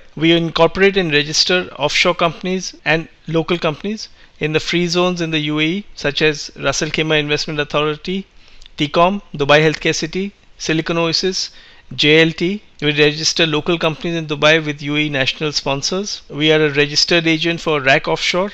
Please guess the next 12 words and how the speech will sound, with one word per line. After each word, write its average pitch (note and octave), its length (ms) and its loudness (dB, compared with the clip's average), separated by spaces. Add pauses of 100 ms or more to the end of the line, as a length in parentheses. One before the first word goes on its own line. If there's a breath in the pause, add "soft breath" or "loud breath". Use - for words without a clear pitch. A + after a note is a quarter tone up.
(120)
and D3+ 240 0
incorporate D#3+ 600 0
offshore D#3+ 320 0
companies E3 340 -4
in D#3 60 -4
Seychelles, D#3 400 0
B D3+ 120 -4
V D3+ 140 2
I, D3+ 40 6
and D3+ 100 0
Mauritius C#3+ 520 -2
through D3+ 300 -2